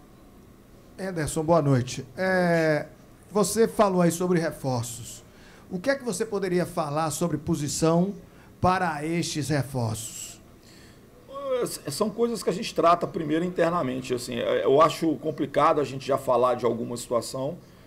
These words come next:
Speaker 2: sem ter essas questões bem desenvolvidas e resolvidas. A gente falar agora, hoje de posição, nós vamos começar a criar uma, uma especulação enorme, né?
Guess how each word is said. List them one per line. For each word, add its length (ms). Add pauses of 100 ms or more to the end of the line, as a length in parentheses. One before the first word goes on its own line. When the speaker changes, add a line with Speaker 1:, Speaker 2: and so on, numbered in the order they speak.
Speaker 2:
sem 240
ter 180
essas 260
questões 500
bem 420
desenvolvidas 800
e 60
resolvidas. 760 (380)
A 80
gente 140
falar 300
agora, 280
hoje 300
de 100
posição, 520
nós 140
vamos 140
começar 800 (300)
a 100
criar 520
uma, 480
uma 220
especulação 680
enorme, 400
né? 220